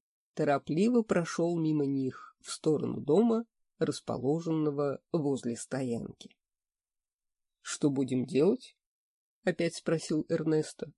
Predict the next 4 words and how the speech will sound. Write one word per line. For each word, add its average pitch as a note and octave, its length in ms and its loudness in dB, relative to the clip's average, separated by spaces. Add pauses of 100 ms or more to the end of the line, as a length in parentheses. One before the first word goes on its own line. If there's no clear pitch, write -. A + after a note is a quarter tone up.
(920)
"Опять F#3+ 340 4
позвоним G3 480 6
узкоглазым?" G3 760 2 (960)
"Нет", G#3 600 4